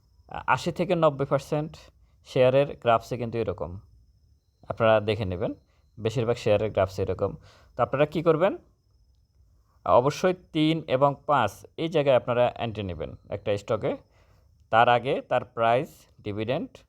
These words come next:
লাস্ট ইপিএস তার অবশ্যই পজিটিভ হতে হবে। আহ, যেহেতু ট্রেডিং পারপাসে বলতেছি, এখানে নেট অপারেটিং ক্যাশ ফ্লোটা খুব বেশি ইম্পর্টেন্ট না। এখানে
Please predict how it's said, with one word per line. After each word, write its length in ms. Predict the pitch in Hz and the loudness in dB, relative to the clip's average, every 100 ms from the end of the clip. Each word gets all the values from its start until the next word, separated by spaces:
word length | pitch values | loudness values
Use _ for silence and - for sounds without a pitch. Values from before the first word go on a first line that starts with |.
| _ 104 | _ 2
লাস্ট 340 | 113 123 - | 2 2 -6
ইপিএস 480 | 147 151 147 160 - | -8 -6 -4 -4 -2
তার 220 | 135 123 | -2 -2
অবশ্যই 500 | - 117 139 147 165 160 | 0 -2 -2 -2 -4 0
পজিটিভ 480 | 127 123 131 127 117 | 0 0 -4 -4 -4
হতে 260 | - 113 | -2 -2
হবে। 200 | 98 - | 0 -4
আহ, 720 | - - _ _ - 95 90 | -12 -20 _ _ -6 -2 -2
যেহেতু 340 | 92 117 135 151 | 0 -2 0 -4
ট্রেডিং 420 | - 131 147 151 | 0 2 2 2
পারপাসে 440 | 147 131 139 147 | 2 2 -2 -2
বলতেছি, 540 | 123 120 104 101 127 202 _ | -2 -2 -4 -6 -8 -10 _
এখানে 480 | 113 131 120 120 135 _ _ - | -4 -2 -2 -2 -4 _ _ -2
নেট 220 | 117 123 | 0 2
অপারেটিং 440 | 127 131 120 127 | 2 2 -2 -4
ক্যাশ 280 | 123 120 - | 0 -2 -2
ফ্লোটা 240 | - 117 120 | -8 -4 -4
খুব 220 | - 123 | -4 -4
বেশি 360 | 117 107 127 | -4 -4 -6
ইম্পর্টেন্ট 460 | 117 104 104 95 95 | -6 -6 -6 -6 -2
না। 260 | 104 90 - - - _ _ _ _ _ | 0 0 -4 -16 -20 _ _ _ _ _
এখানে 420 | 101 120 107 101 | -6 -2 0 0